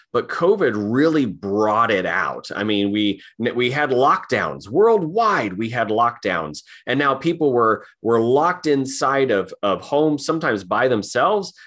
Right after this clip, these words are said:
Uh, like, like I often was, sometimes,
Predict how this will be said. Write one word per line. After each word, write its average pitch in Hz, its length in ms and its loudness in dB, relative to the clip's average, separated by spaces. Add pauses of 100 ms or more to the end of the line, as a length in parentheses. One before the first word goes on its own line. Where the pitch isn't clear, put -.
(120)
Uh, 107 240 2
like, 101 340 -2
like 107 320 -2
I 135 160 -2
often 147 360 -2
was, 151 460 -2
sometimes, 127 720 -2